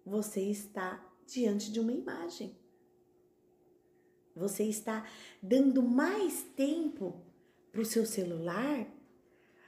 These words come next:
pra T V ou pra outras coisas do que pra falar com Deus. Isso a gente tem que ficar muito, muito atento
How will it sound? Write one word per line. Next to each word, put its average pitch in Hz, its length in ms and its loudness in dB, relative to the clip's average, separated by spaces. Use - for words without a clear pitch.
pra 208 160 -2
T 165 260 -2
V 165 400 4
ou 330 140 6
pra 453 240 0
outras 403 420 2
coisas 233 680 0
do 262 240 2
que 262 400 4
pra 233 160 -4
falar 214 460 -4
com 285 120 -4
Deus. 214 500 0
Isso 220 400 2
a 190 40 2
gente 185 280 -6
tem 220 160 0
que 233 80 -6
ficar 233 560 -4
muito, 381 600 6
muito 427 520 0
atento 190 600 -2